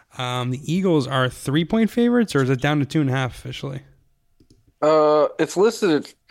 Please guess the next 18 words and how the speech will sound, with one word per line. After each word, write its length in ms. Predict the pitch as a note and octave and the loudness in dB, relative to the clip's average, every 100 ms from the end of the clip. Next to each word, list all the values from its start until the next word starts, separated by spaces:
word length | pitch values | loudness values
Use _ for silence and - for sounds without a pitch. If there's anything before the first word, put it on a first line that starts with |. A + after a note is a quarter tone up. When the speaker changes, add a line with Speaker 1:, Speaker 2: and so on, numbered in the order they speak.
| - | -6
Speaker 2:
three 640 | D3 C3 C3+ C3+ C3 B2+ B2 | -2 2 2 2 2 2 2
with 300 | A#2 A2 - | 2 2 -2
minus 440 | A2 G#2+ G#2+ G#2 | -2 -2 -2 -6
one 180 | A2 G#2 | -4 -4
oh 100 | G2 | -4
two 340 | - - G2+ F#2+ | -6 -8 -8 -8
juice, 460 | - F#2 F2+ F2 | -8 -6 -4 -4
so 160 | - F#2 | -4 -4
it's, 180 | - - | -6 -12
it's 200 | G#2+ A2 | -14 -14
very 520 | G#2 A#2 A#2 A2+ G2+ | -2 0 2 2 0
close 340 | G2+ F#2 F2 | -2 -2 -4
to, 220 | - F#2 E2+ _ _ - | -8 -10 -10 _ _ -14
to 100 | F2 | -8
turning, 440 | - E2+ F2 E2+ | -6 -6 -6 -6
it 100 | E2 | -6
looks 220 | E2+ - | -6 -4
like. 280 | F2+ F#2 | -4 -4